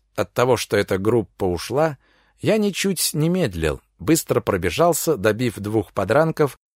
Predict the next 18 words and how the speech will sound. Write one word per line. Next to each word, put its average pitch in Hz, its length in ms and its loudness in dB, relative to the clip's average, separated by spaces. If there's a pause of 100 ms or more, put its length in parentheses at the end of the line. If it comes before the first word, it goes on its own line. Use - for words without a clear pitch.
(120)
собрался — 160 760 0 (300)
не 151 100 4
забыв 123 420 4
лук 175 260 4
с - 100 -2
колчаном 143 600 2 (540)
и 180 100 -2
самострел, 135 720 2 (360)
который 131 340 4
уже 113 220 0
зарядил, 123 560 2 (220)
и 180 140 2
побежал 127 640 2
к - 100 -12
полону. 87 540 2 (600)
А 107 100 -4
там 190 260 2
никого, 110 540 2